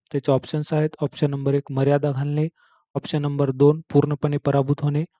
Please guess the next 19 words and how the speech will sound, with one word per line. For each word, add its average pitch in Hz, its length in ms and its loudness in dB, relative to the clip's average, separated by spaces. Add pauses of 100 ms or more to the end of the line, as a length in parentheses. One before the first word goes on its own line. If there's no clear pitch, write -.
(120)
ऑप्शन 143 300 0
नंबर 139 240 -2
तीन 151 300 -2 (100)
भीतीने 143 380 -2
गाळण 139 260 0
उडणे, 139 320 -2 (340)
ऑप्शन 143 240 -4
नंबर 139 200 -2
चार 147 200 -4 (140)
कर्ज 131 260 -2
काढणे. 117 340 -6 (480)
तर 147 60 2
याचं 135 260 -2
करेक्ट 151 320 0
आन्सर 151 320 0
आहे 160 180 0 (260)
ऑप्शन 147 280 -4
नंबर 139 280 -2
दोन, 143 220 0